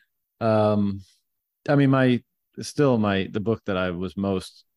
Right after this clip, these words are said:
impressed and impacted by was Maps of Meaning by Peterson. Um, and, you know, I think with all books, you kinda have to separate the content and the wisdom of the book from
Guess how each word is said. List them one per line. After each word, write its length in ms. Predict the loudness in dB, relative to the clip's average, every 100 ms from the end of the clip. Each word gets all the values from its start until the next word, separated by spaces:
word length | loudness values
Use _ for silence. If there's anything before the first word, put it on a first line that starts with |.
| _ _ _
impressed 500 | -6 -4 -2 -2 -2
and 100 | -4
impacted 520 | -4 -2 -4 -4 -8 -8
by 240 | -4 -4
was 280 | -6 -10 -8
Maps 280 | -6 -6 -6
of 80 | -6
Meaning 320 | -4 -4 -4
by 240 | -4 -6 -8 -8
Peterson. 580 | -6 -4 -6 -10 -14 -16 _ _ _ -10
Um, 460 | -8 -6 -8 -10 -16 _ _ _ _ _ _ _ _ _ _ _ -4
and, 160 | 0 2
you 60 |
know, 140 | 2 2
I 160 | 0
think 300 | 0 -2 -4 -8
with 160 | -2 0
all 220 | 2 2
books, 360 | 0 -4 -6 -10
you 60 |
kinda 220 | -6 -4 -4
have 120 | -4
to 80 | -4
separate 680 | -2 -4 0 0 0 -2 -6 _ _ -14
the 80 |
content 720 | -10 -4 -4 -2 -2 -2 -4 -8
and 140 | -6 -4
the 60 |
wisdom 360 | 0 0 0 -4
of 140 | -4
the 60 | -6
book 320 | -4 -4 -4
from 500 | -6 -4 -2 -4 -8